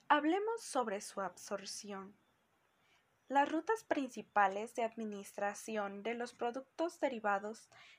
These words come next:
de la marihuana son inhalación de cigarrillos e ingestión de alimentos o líquidos que contengan la planta.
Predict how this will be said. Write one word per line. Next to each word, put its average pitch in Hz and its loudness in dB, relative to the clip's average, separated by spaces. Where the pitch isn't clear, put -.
de 240 4
la 262 4
marihuana 220 -2
son 208 -2
inhalación 320 2
de 220 0
cigarrillos 262 2
e 320 8
ingestión 320 0
de 233 2
alimentos 262 0
o 269 4
líquidos 247 -2
que 269 -2
contengan 185 -6
la 214 -4
planta. 302 0